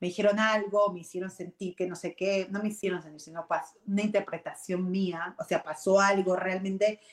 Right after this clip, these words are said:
y, y quedó esa sensación de, oh, mal". Entonces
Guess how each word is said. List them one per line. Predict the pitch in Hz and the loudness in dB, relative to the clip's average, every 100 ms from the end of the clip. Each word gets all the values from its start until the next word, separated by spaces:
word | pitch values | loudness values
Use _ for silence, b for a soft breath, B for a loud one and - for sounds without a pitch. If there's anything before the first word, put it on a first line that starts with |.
| B - | B -10
y, | 175 180 | -8 -8
y | - | -10
quedó | - 170 190 | -6 -2 -2
esa | 196 | -2
sensación | 202 175 160 - 180 | -4 -4 -6 -4 -2
de, | 185 - B B B B B _ _ - - | -2 -4 B B B B B _ _ -8 6
oh, | 302 302 311 311 311 302 262 - _ _ | 8 10 8 6 4 2 0 -8 _ _
mal". | 208 208 214 202 247 - _ _ _ | 0 4 4 2 -2 -8 _ _ _
Entonces | 190 202 196 | -12 -8 -8